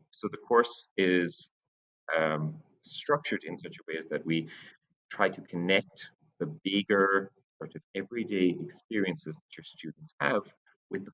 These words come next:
fundamental principles of science. And that's how we sort of introduce these sort of, um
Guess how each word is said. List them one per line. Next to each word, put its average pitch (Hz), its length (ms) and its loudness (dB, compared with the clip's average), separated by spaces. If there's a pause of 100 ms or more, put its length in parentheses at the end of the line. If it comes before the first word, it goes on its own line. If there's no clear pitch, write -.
fundamental 92 520 0
principles - 560 -14
of - 80 -16
science. - 560 -20 (720)
And 80 440 -4 (800)
that's 95 240 0
how 98 120 4
we 90 100 2
sort 85 200 -2
of 85 160 -6
introduce - 680 -6
these 80 360 -6
sort 80 200 -2
of, 78 120 -6 (1000)
um 80 480 -2